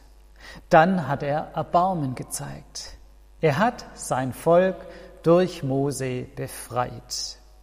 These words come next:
Er hat ihnen ein Land der Fülle verheißen. Ein Land, in dem sie frei sein werden. Ein Land, in dem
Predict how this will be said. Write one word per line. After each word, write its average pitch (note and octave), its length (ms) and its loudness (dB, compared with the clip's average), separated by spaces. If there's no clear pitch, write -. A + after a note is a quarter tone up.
Er F3 120 6
hat B3 180 6
ihnen G#3+ 300 8
ein E3 240 4
Land F3+ 420 0
der E3+ 140 2
Fülle F#3+ 460 0
verheißen. B2+ 760 -8
Ein D3 160 -2
Land, F3 320 4
in E3+ 160 2
dem E3+ 180 2
sie F3 180 -2
frei F#3+ 480 2
sein C3 420 -4
werden. B2+ 500 -12
Ein F3+ 200 6
Land, G#3+ 340 4
in D#3+ 160 0
dem D3 400 0